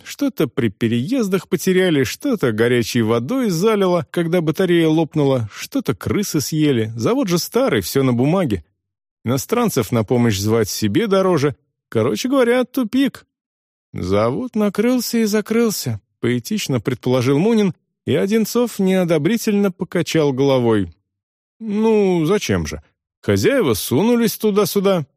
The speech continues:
по знакомству обратились к Вараксе, и мы с ним подыскали пару толковых пенсионеров, которые раньше занимались подобными проектами. На дворе девяностые годы,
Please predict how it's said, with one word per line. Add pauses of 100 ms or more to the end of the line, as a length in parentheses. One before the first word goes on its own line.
по
знакомству
обратились
к
Вараксе,
и
мы
с
ним
подыскали
пару
толковых
пенсионеров, (440)
которые
раньше
занимались
подобными
проектами. (720)
На
дворе
девяностые
годы,